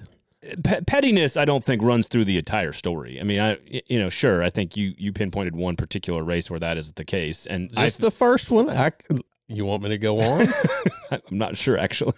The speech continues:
Speaker 1: <laughs> I think you're right about the primary. Like, if Republicans are getting primaried from the right, it's gonna be because of, you know, probably they didn't vote for the vouch-, they're not gonna vote for the voucher bill. If Democrats are being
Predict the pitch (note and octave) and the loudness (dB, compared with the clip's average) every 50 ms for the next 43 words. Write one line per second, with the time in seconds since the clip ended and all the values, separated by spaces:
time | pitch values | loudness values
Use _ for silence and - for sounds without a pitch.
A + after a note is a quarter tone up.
0 | - - F3 - - _ _ - - - - - - _ _ - C#3 C3+ - G3+ | -2 -2 -4 -4 -4 _ _ -20 -18 -18 -18 -18 -20 _ _ -2 0 2 2 2
1 | F#3+ C3+ D#3+ E3 D3 C#3 C#3 C#3+ C#3 B2+ B2 - - F#2+ - - G#2+ A#2 E3 F#3 | 2 4 4 4 4 4 4 4 4 2 2 2 0 -2 0 0 2 2 2 2
2 | C3 A2 D#2 A2+ A#2 A2+ G2+ - - _ _ _ _ _ _ _ - C3+ C3 - | 2 2 2 2 2 0 0 -4 -10 _ _ _ _ _ _ _ -2 -2 0 0
3 | D#3 C3+ G3 G#3+ A3+ A3+ E3+ G#3+ F#3 D3 D3 D3 C#3 C3 G#2+ - B2 A2+ A2 G#2+ | 0 2 2 4 4 4 4 4 2 4 2 2 2 2 2 2 0 0 2 2
4 | G#2+ G#2 G2+ F#2+ F2 F2+ - _ - A2 G2 F#2 E2+ E2 G2 G#2+ F#2+ F2 E2+ - | 2 2 2 2 0 -4 -6 _ -2 -2 0 0 0 2 2 2 2 2 0 -2
5 | - F#2+ - - - - _ - G#2 G2 F#2 F2 F#2 F#2 E2+ E2+ - - G2 E2+ | -4 -4 -4 -6 -10 -8 _ -2 -2 0 0 -2 -2 -2 -4 -4 -2 -2 -2 -2
6 | E2 F2 D#2+ D2 _ _ _ - F2 E2 D2+ C#2+ - E2+ E2 F2 E2+ F2 F2+ F2+ | -2 -4 -6 -8 _ _ _ -8 -6 -6 -6 -6 -6 -6 -4 -2 -2 0 0 -2
7 | F2 E2 F2+ E2 - - E2 E2 D#2+ D#2+ D#2 D#2 - - E2+ E2 E2+ D#2+ D2+ - | -2 -2 -4 -4 -4 -6 -6 -4 -2 -2 -4 -4 -6 -6 -6 -4 -4 -4 -6 -6
8 | E2 D#2+ D#2+ D#2 - - D2+ D2+ E2 D#2+ D2+ - - C#2+ B1+ B1 A1 - _ _ | -6 -6 -6 -8 -8 -8 -8 -4 -4 -4 -4 -4 -6 -8 -8 -10 -10 -12 _ _
9 | _ _ _ _ _ _ _ _ _ - G#2 G#2 F#2+ - - G2+ G2+ C#3 E3+ E3+ | _ _ _ _ _ _ _ _ _ 0 0 0 0 -2 -4 -2 0 2 2 2
10 | B2+ - A#2+ A2 - - G2+ F2+ F#2+ F2+ E2+ | 4 2 2 2 0 -2 -2 0 0 -2 -2